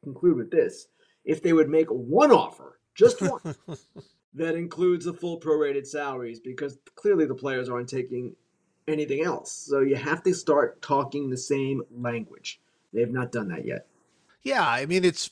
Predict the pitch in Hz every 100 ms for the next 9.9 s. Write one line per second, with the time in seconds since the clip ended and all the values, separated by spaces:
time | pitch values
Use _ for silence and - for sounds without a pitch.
0 | - 156 - - 226 233 160 160 180 151
1 | - 160 - - 120 107 101 123 - 170
2 | 131 131 120 - - _ _ _ 143 170
3 | 160 143 160 143 233 160 - 156 156 135
4 | 113 147 147 127 120 117 123 123 170 202
5 | 127 85 92 117 117 131 117 107 - 120
6 | 123 117 110 _ - 135 110 - _ _
7 | 131 - 147 131 139 117 107 127 104 135
8 | 120 113 101 117 113 104 - 98 113 101
9 | 110 95 87 82 - 76 78 110 160